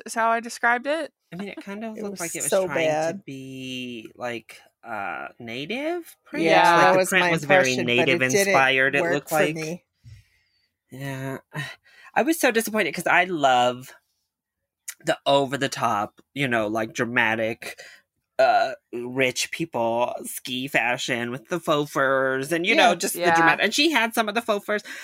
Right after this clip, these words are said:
Speaker 2: I don't know, though, 'cause I think it can just, like, little snow bunny outfits, I think, are s-, re-, can be really cute and fun.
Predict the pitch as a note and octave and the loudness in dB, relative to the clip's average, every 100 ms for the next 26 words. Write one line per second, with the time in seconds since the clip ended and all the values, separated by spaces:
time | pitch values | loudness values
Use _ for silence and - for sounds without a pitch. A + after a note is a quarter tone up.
0 | - - - F3+ A3 G3 E3 E3+ F3+ F3 | -16 -8 -2 -2 -2 -2 2 2 4 2
1 | D3+ F3 E3 F#3 F3 F3 E3 D#3+ - C3 | 0 -2 -2 0 -2 -4 -8 -10 -6 -4
2 | C#3 C#3+ D#3 D3+ - C#3+ C3 D3+ D#3 D3+ | -2 0 0 -2 -2 0 0 4 2 4
3 | D#3 D3 - E3 D3 C3 C3+ - - A#2+ | 2 0 0 0 0 -2 -6 -10 -6 -2
4 | A#2+ A2 - - - - B2+ C3 C#3 - | -2 -2 -6 -8 -8 -12 -8 -4 -4 -4
5 | C3+ B2+ G#2+ A#2 A#2+ B2 - B2+ B2 - | -4 -2 -2 -2 -2 -6 -4 -2 -2 -4
6 | A#2 - G#2 G#2+ D3+ | -8 -4 -2 -2 -6